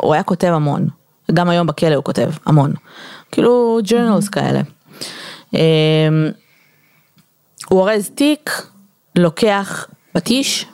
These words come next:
Speaker 1: מהמוסך שלהם, נכנס לחדר של אמא שלו, ובעודה ישנה מתחיל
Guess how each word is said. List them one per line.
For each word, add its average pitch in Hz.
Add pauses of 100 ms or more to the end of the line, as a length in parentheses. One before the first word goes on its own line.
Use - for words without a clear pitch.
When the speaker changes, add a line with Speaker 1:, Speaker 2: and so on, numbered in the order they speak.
(140)
Speaker 1:
מהמוסך 147
שלהם, 247 (880)
נכנס 180
לחדר 156
של -
אמא 269
שלו, 254 (200)
ובעודה 156
ישנה 202
מתחיל 254